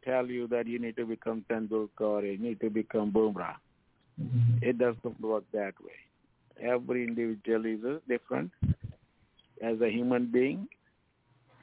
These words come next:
Speaker 1: we all try to follow someone or want to become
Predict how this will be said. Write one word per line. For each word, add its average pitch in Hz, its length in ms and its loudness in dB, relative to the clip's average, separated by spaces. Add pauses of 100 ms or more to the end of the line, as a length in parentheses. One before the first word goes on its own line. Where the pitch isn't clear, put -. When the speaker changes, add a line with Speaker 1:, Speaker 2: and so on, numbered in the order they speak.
Speaker 1:
we 117 140 2
all 127 240 6
try 123 280 -4
to 117 240 -14
follow 127 400 -2
someone 117 460 -6 (1000)
or 120 200 0
want 131 320 2
to 135 80 -6
become 120 540 -4